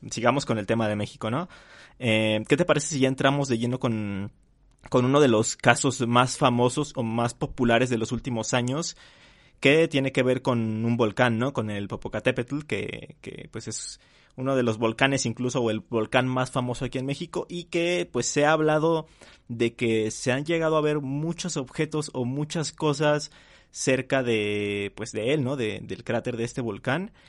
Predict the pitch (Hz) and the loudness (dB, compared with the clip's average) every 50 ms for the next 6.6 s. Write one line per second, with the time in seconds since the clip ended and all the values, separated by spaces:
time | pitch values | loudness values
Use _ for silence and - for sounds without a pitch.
0 | - _ _ _ _ _ _ _ - 131 123 127 123 123 131 131 - - 120 117 | -20 _ _ _ _ _ _ _ -6 -4 -2 0 0 0 -2 -2 0 2 2 4
1 | 113 - - - - - - - 143 - - 170 151 151 - 160 151 147 - 156 | 4 2 -2 -4 -6 -6 -4 -4 -4 -4 -2 -2 -2 -2 -2 -2 -2 0 0 0
2 | 139 135 - - 147 135 131 123 120 120 - - 139 139 139 131 127 131 - 160 | -2 -2 -2 -2 -2 -2 -2 -2 -2 -2 0 2 2 2 2 0 -2 0 0 2
3 | 147 143 147 147 160 180 185 - _ _ _ _ _ _ _ _ _ _ _ _ | 2 2 2 0 0 -2 -4 -8 _ _ _ _ _ _ _ _ _ _ _ _
4 | _ _ - 139 131 127 - - 143 143 190 196 220 208 208 214 214 208 190 165 | _ _ -4 -4 -2 -2 2 4 4 4 4 4 0 -2 -2 -2 -2 -2 0 0
5 | 143 127 - - 180 214 - 262 170 139 135 - - - - 120 120 123 127 175 | 0 -2 -2 -4 -6 -6 -4 -4 -4 -4 -4 -4 -4 0 2 2 4 4 2 0
6 | 208 202 170 139 143 156 156 - 156 170 202 247 | 0 -2 -2 -4 -4 -6 -4 -4 -4 -6 -6 -6